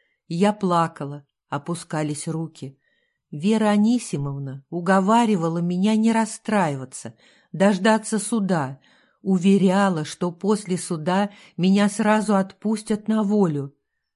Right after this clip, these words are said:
Время шло медленно. Каждый день тянулся долго-долго. Меня по-прежнему держали в комнате без окон в ожидании какого-то непонятного суда.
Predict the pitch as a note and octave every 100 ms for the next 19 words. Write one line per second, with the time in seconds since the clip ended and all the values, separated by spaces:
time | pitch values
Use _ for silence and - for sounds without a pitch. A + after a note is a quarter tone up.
0 | _ _ D3+ F3+ A#3 A3+ G#3+ - E3+ F3
1 | E3 D#3 D3 D3 C#3+ C#3+ _ _ _ _
2 | _ F3+ F#3+ E3 F3+ D3+ F#3 G3 F#3+ -
3 | F#3+ G3 F#3+ - F#3+ F3 A#3+ A3+ A#3+ G3+
4 | G#3+ E3+ D3 C3 C#3 _ _ _ _ -
5 | F#3 A3 B3 B3 A3 A3 A#3 A#3+ G#3 A3
6 | A3 G#3+ F#3+ F#3 D#3+ F#3+ G3 F3+ - -
7 | G#3+ G#3 G3 G3 G3 E3+ F#3+ D#3 F3+ E3
8 | D#3+ D3+ D3 _ _ _ D#3 F#3+ F#3+ E3
9 | F#3+ G#3 F#3+ D3 C#3 F3+ F#3 G#3+ F#3+ F#3+
10 | F#3+ F3+ F#3+ F3 F3 F#3 G#3 G#3 F#3+ F#3
11 | F#3 G3+ E3+ D#3 C3